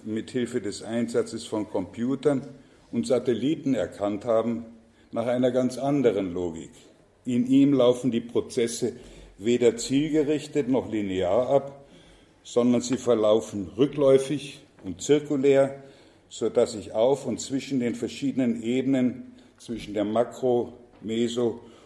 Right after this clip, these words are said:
und den Mikroebenen Kreisläufe und damit Gleichgewichte hergestellt haben und immer wieder herstellen. Das Erdsystem,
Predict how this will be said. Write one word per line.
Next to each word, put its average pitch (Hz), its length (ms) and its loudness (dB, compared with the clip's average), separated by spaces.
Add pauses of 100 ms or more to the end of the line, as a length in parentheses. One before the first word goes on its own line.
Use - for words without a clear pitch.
(120)
und 107 160 -8
den 104 160 -2
Mikroebenen 123 1080 0
Kreisläufe 120 960 2 (460)
und 107 160 -8
damit 113 280 0
Gleichgewichte 104 840 -6 (380)
hergestellt 110 680 0
haben 113 520 -2 (420)
und 107 160 -12
immer 113 260 0
wieder 104 240 -2
herstellen. 87 640 -8 (1300)
Das 98 200 -6
Erdsystem, 143 1040 0